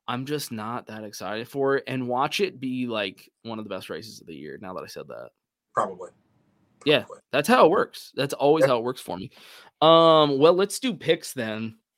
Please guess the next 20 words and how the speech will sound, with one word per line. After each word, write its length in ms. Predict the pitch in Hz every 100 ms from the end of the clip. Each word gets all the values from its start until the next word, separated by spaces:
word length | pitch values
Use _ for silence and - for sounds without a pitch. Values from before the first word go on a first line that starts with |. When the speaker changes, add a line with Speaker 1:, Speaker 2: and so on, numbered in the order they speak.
| _ -
Speaker 2:
Okay. 120 | 127 131 _ _ _
Speaker 1:
Dakota 480 | - 139 160 185 240
sent 300 | 233 175 156
me 120 | 175
his. 540 | 156 123 110 131 - - _ _ _ _ _ _ -
Speaker 2:
Okay. 180 | 110 131
Speaker 1:
So 100 | 160
I'll 80 |
just 240 | 185 175 151
go 100 | 165
ahead 240 | 165 156
and, 240 | 151 135 95 - _ _ _ _ -
we 720 | 139 196 202 202 202 185 147
don't 260 | 143 151
like 140 | 151 143
to 60 |
pick 140 | 143 123
the 60 |
same 200 | - 123
people. 380 | 120 110 104 139